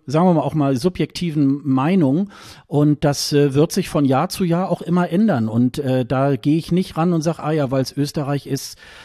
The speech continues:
äh, sage ich jetzt irgendwie, hm, ist, äh, finde ich jetzt nicht so gut. Ähm, insofern, äh, das geht wirklich, äh, wir bewerten jetzt diesen Song, der, der halt uns vorliegt und die Performance. Und das kann im nächsten Jahr noch mal wieder ganz anders sein, wenn sie da irgendwas bringen, wo ich, äh, auch völlig, äh, überzeugt davon bin,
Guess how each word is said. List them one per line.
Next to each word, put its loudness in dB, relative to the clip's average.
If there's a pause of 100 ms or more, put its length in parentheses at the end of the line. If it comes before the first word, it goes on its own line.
(120)
äh, 2
sage -2
ich -6
jetzt -2
irgendwie, 2
hm, 4
ist, -8
äh, 0
finde -2
ich -2
jetzt -4
nicht 0
so -4
gut. -4
Ähm, 0 (400)
insofern, 2
äh, 0
das -2
geht 0
wirklich, 0
äh, 0
wir 2
bewerten 4
jetzt 0
diesen -2
Song, -2
der, 0
der -4
halt -6
uns -2
vorliegt -2
und -2
die -2
Performance. -2 (460)
Und 2
das 0
kann 0
im 2
nächsten 2
Jahr 2
noch 0
mal -4
wieder -2
ganz -4
anders -4
sein, 0
wenn 2
sie -2
da 0
irgendwas -2
bringen, -2
wo 0
ich, -8
äh, -4
auch -6
völlig, -2
äh, 2
überzeugt -4
davon -4
bin, 0